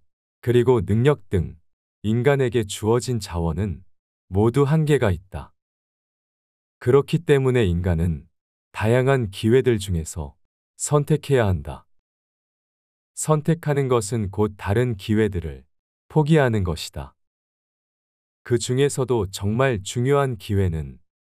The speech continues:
인연을 맺는 기회라고 할 수 있다. 나는 삶을 살아오면서 많은 인연들을 만났다. 그 중에는 좋은 인연도 있었고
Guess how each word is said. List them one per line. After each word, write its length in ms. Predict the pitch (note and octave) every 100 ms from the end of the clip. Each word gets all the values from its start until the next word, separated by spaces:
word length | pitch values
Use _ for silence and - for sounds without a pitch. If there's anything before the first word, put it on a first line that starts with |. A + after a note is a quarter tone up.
| _ _
인연을 460 | G#2 A#2+ C3+ C3+ G#2
맺는 480 | F2+ G#2 C#3 D3
기회라고 600 | F#2 - A#2 D3 C#3+ A2+
할 140 | F#2+ B2+
수 220 | - A2
있다. 400 | E2+ - - - _ _ _ _ _ _ _ _ _ _ _ _ -
나는 300 | G2 G#2+ B2+
삶을 420 | - D3+ D3 D3
살아오면서 880 | - C#3+ C3+ G#2+ D#2+ C2+ - D2 - _ _ _ _
많은 380 | G2 G#2+ C#3+ A#2+
인연들을 640 | F2 A2+ D3+ C3+ C3 B2+
만났다. 640 | D#2 D2+ D2 - - - _ _ _ _ _ _ _ _ _ _ _ _ _ -
그 100 | A#2
중에는 540 | C3 B2+ B2 C3 A2
좋은 440 | F#2+ G2+ G#2+ D3 B2+
인연도 440 | F#2+ C#3 C#3+ B2
있었고 680 | F2+ - F#2+ - - D2 C2+